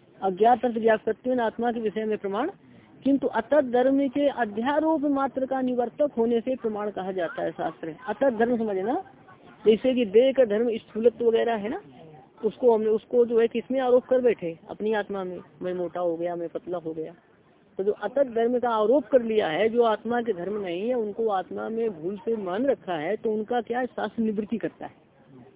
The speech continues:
कि तुम स्थूल नहीं हो, आत्मा स्थूल नहीं है, आत्मा कृष्ण नहीं है।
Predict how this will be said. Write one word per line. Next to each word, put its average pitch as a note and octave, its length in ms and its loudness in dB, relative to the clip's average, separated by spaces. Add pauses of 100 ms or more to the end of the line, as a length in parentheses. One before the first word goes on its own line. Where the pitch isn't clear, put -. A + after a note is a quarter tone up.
(140)
कि F#3+ 60 -4
तुम G3 200 -2
स्थूल G#3 380 -6
नहीं F3 200 -2
हो, F3 320 -4
आत्मा F3 340 -6
स्थूल F#3 360 -6
नहीं E3+ 300 -4
है, E3+ 80 -2
आत्मा E3 340 -4
कृष्ण - 420 -8
नहीं E3+ 260 -4
है। E3 200 -4